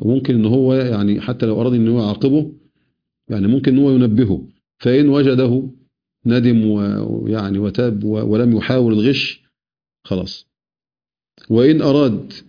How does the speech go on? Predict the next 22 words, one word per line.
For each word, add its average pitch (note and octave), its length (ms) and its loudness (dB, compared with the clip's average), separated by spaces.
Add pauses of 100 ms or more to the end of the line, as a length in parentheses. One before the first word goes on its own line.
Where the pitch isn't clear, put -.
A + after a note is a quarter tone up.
(180)
إن G#2 160 2
هو G#2+ 420 0
برضه G2+ 540 0
لا A#2+ 160 2
يستفيد A2+ 340 -2
من G2+ 100 2
هذا A#2 180 0
الغش، B2 500 -2
ياخد A#2+ 280 -2
منه A2 240 0
الورقة G#2+ 420 -2
ويجيب G2+ 460 -2
له A2+ 60 -2
ورقة، G2+ 640 -4 (520)
ورقة A2 380 -2
جديدة. F#2+ 500 -2 (920)
يبقى G2+ 160 -6
كده G#2 200 0
إيه؟ G#2 320 0 (480)
يعني F#2+ 220 -2
حصل A#2 400 -2
الفائدتين، F#2+ 800 -2